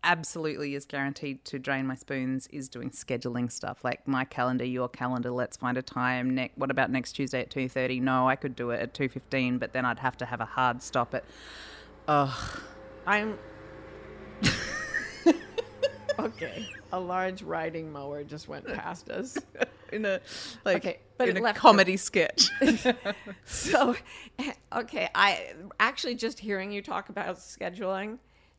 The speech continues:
Speaker 2: took all, so many spoons from me that I literally had to, like, grasp for the slightest. I know we're doing spoon gains later, so I'm gonna, I'm gonna stick with this.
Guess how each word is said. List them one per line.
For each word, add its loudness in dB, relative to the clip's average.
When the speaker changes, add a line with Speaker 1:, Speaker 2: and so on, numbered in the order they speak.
Speaker 2:
took -8
all, 0
so -4
many -2
spoons -6
from -8
me -2
that -2
I 0
literally -2
had -8
to, -8
like, -6
grasp -4
for -2
the -6
slightest. 0
I 2
know 4
we're 2
doing 0
spoon -4
gains -4
later, -2
so -10
I'm -8
gonna, -6
I'm -6
gonna -8
stick -10
with -8
this. -8